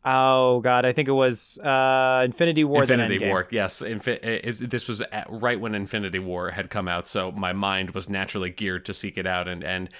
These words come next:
Speaker 2: so that's a bit of a cheat, but I got that one, and I
Speaker 1: I love that.
Speaker 2: I once got one that started, an email that started with the word blessings, which I felt was
Speaker 1: Oh, yes.
Speaker 2: nice.
Speaker 1: Yeah, that's nice.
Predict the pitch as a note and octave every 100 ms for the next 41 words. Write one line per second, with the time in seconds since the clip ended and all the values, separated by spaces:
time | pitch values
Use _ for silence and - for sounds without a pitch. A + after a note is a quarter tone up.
0 | - - - A#2+ - - - - C#3 C#3
1 | B2 A2+ G2 - A#2 F#2 - A2 F#2+ -
2 | G#2 G2+ G2 A#2+ C#3 C#3+ D3+ D3 A2+ G#2
3 | G2+ G2+ F#2+ C3+ C#3 A#2 C3+ G#2+ G2+ G#2
4 | _ A2+ A2+ B2+ C#3+ - D#3 B2 B2 A#2+
5 | B2+ B2 A#2 - - A#2 A#2 A#2 G2+ -
6 | A2 G#2+ A#2 A#2 G#2 G2+ - A2 G#2+ G#2+
7 | F#2+ G#2 - G2+ F#2+ E2 F#2+ F#2+ E3 F#3+
8 | - - _ _ _ C#3+ C#3 C#3+ - C#3+
9 | C3 B2+ B2 G#3+ F3+ G3 D#3+ D3 - _
10 | _ _ D4 A#3+ - A#3 -